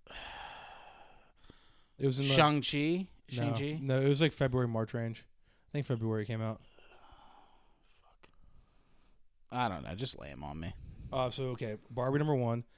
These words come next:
Speaker 2: Yeah.
Speaker 1: Number two that you missed wasn't Disney. Super Mario Brothers.
Speaker 2: Oh, okay.
Speaker 1: Three, Oppenheimer. Four, Guardians. Five, you didn't get.
Speaker 2: Yeah.
Speaker 1: F-, Family.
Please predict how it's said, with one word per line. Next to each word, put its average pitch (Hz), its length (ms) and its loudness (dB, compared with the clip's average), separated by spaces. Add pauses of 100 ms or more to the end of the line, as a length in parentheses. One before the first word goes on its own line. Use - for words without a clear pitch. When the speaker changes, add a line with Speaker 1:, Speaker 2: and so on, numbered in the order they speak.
Speaker 2:
Yeah. 113 240 2
Speaker 1:
Number 131 200 2
two - 280 2
that 202 60 6
you 139 120 2
missed 123 440 0
wasn't 120 460 0
Disney. 104 440 -4 (460)
Super 120 260 -8
Mario 104 260 -2
Brothers. 104 420 -4 (520)
Speaker 2:
Oh, 170 580 10
okay. 117 400 2 (340)
Speaker 1:
Three, 143 280 -2
Oppenheimer. 131 460 0
Four, 135 320 -2
Guardians. 120 440 -2 (180)
Five, 139 580 4
you 143 120 0
didn't 143 140 0
get. 156 320 2
Speaker 2:
Yeah. 117 320 2 (540)
Speaker 1:
F-, - 180 -18 (180)
Family. 139 640 0